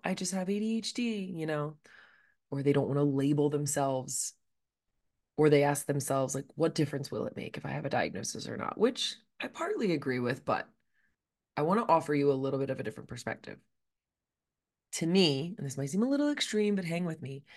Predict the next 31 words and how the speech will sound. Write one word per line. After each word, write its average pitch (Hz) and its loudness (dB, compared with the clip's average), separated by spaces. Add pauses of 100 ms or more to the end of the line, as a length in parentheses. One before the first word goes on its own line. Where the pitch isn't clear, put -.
(260)
this 160 0
is 247 -2
like 185 0
thinking 175 0
you 208 6
have 156 0
diabetes, 147 0 (360)
but 160 4
not 185 8
wanting 202 6
to 190 4
get 165 0
the 175 -4
diagnosis 151 2
because 135 -2
you 135 -2
don't 147 4
want 143 2
it 139 0
to 139 0
be 123 0
a 101 -4
crutch. - -8 (1600)
I 165 2
know 185 8
that 233 6
might 277 2
be 285 0
a 277 4
little 226 4
extreme, 120 2